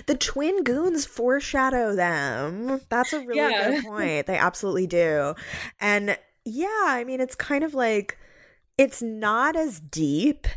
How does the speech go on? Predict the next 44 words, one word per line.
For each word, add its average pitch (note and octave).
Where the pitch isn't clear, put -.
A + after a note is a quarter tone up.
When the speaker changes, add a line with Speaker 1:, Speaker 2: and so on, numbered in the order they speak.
Speaker 1:
as, F#3
like, E3
oh, F3+
they're, E3
they F3
use E3
this D#3+
man C#3
to, F3
like, C3
be C#3
able B2
to E3
express -
their C#3+
love E3
for C#3+
each C#3+
other. E3+
I G3
think F4
it's A4
Speaker 2:
Yeah. E3+
Speaker 1:
more C4
what B3
you're G3
saying, E3+
where D#3
they F3
really F3
don't G3
see D#3+
themselves C#3+
as D3
separate -
people. C3+
Like, E3
Speaker 2:
Mm-hmm. F3
Speaker 1:
they F3
have F3
an E3+
intense, E3
enmeshed D#3
relationship. C#3